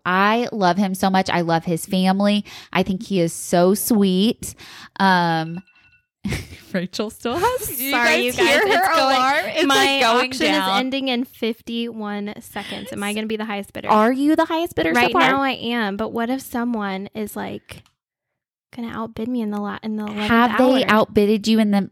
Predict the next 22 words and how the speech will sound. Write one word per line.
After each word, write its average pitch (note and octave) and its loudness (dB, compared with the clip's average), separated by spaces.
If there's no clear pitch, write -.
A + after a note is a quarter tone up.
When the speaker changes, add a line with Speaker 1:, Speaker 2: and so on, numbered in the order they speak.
Speaker 1:
past - -4
seven F#3+ 4
minutes? A#3 2
Speaker 2:
No. G#3+ 0
Speaker 1:
Oh, - -8
I F3+ 2
wonder F#3 4
if F#3 -2
they F3 2
have F3+ -2
their F3+ 4
fingers F3 -2
ready F3+ 2
on F3+ 2
the F3+ -2
phone F3 -2
like F3 -4
you. F#3 2
Speaker 2:
I C4 -2
know. A3+ -2
Speaker 1:
So F#3 4
funny. E3+ -4